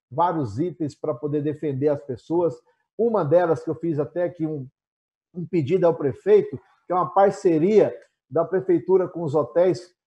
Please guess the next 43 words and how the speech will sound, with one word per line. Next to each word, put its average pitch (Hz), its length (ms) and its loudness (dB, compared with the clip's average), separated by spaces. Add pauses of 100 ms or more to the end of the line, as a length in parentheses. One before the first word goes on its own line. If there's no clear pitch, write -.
pra 165 160 -2
ficar 180 380 0
os 151 140 -4
trabalhadores 175 640 0
que 175 80 -10
estão 175 180 -10
na 170 100 -4
linha 196 200 -4
de 180 100 -4
frente 160 420 -8
do 156 120 -6
combate 156 480 -2
ao 147 80 -2
covid 143 500 -6 (300)
nos 165 200 0
hotéis, 170 400 2
porque 160 200 -10
se 143 140 -10
for 180 180 -4
pra 170 200 2
casa, 170 380 0
vai 175 260 2
infectar 160 640 -4 (220)
a 143 100 -4
sua 147 280 -4
família. 147 440 -2
Então, 196 200 -12
teve 233 240 2
vários 233 240 -2
itens 233 100 -6
aprovados 226 480 0
pra 202 80 -6
deputados 170 360 -4
estaduais. 139 380 -4 (440)
E 285 160 2
os 269 100 -2
nossos 247 240 0
deputados 208 400 0
federais 190 400 0
que 277 100 -10
defenderam 269 720 2
lá 208 180 6
o, 240 200 2